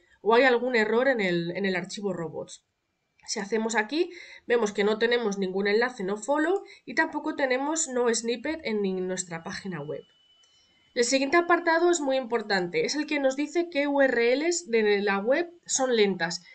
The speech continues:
y que por tanto deberíamos trabajar en ellas para reducir el tiempo de carga.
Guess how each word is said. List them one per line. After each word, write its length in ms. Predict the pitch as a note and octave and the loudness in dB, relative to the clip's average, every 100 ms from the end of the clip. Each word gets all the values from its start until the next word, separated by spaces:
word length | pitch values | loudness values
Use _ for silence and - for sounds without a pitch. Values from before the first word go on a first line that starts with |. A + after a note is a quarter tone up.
| - | -10
y 100 | A#3 | 0
que 120 | A3+ | 4
por 220 | C4 C#4 C#4 | 4 4 2
tanto 440 | C#4+ C#4 E4 B3+ | 2 2 -4 0
deberíamos 720 | A3+ G#3 G#3 A#3 B3+ C#4 C4+ | 6 6 6 4 2 0 -2
trabajar 440 | C4+ A#3 A3+ A#3+ A#3 | 0 0 0 -2 -2
en 120 | B3 | 0
ellas 300 | C4+ D4+ D4+ | 0 -2 -4
para 200 | B3 B3 | -2 0
reducir 480 | C4 B3+ A3 C4 C4+ | 0 -2 -4 -4 -2
el 140 | A#3 | -2
tiempo 320 | A3 A3 A#3 | -2 -2 -2
de 120 | G3 F3 | -4 -4
carga. 380 | F3 E3+ - | -6 -6 -14